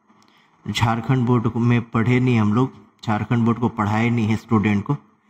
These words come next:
झारखंड बोर्ड को ना हम लोग जिए हैं, एक एक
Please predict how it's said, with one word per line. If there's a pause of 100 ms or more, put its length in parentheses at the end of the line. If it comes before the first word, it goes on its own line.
(320)
झारखंड
बोर्ड
को
ना
हम
लोग
जिए
हैं, (1040)
एक
एक